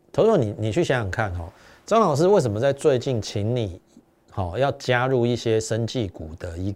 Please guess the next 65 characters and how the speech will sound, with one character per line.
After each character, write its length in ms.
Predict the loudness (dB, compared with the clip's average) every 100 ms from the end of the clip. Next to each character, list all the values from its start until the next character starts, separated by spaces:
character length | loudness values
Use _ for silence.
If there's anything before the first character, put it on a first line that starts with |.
| -6
个 280 | -4 -4 -8 _ -20 _ _
投 160 | -2 0
资 140 | 0
组 140 | -2 -6
合 200 | -6 -6
的 100 | -4
原 260 | -2 -2
因， 120 | -4 -4
就 100 | -4
是 140 | -4
因 140 | -2
为 160 | -2 -2 -6 _ -20 _ -2
目 180 | 2 4
前 240 | 2 0
大 200 | 0 -2
盘 200 | -2 -4
在 140 | -4 -2
做 260 | -2 0
一 60 | -2
个 140 | -4
震 280 | -4 -4 -2
荡 220 | -6 -6
的 160 | -8 -6
一 80 | -6
个 500 | -6 -8 -8 -10 -10
态 260 | -4 -4 -4
势 220 | -6 -8 -8
嘛， 160 | -14 _
对 80 | -4
不 60 | 0
对？ 180 | 0 -2 _ _ _ _ -4
那 260 | 0 0 -2 _ _ _
大 160 | 4 4
盘 180 | 4 0
震 300 | 0 0 2
荡， 340 | 2 0 -4 -10
有 200 | -2 0
一 40 | 2
些 120 | 2
电 240 | 2 0
子 160 | 0 -2
股 300 | -2 -4 -6
也 180 | -2 -2
许 160 | -2
涨 240 | -4 -6 -8
高 200 | -6 -4
拉 200 | -4 -8
回， 220 | -10 -6
那 120 | -4
涨 120 | -2 -2
高 140 | 0
拉 180 | 0 0
回， 220 | 0 -2
其 160 | -2 -4
实 100 | -2
大 160 | -2
盘 160 | -4 -4
陷 160 | -4
入 140 | -4 -4
整 240 | -6 -6
理 140 | -6 -8
的 100 | -8
话， 240 | -6 -4
因 120 | -2
为 200 | 0 -2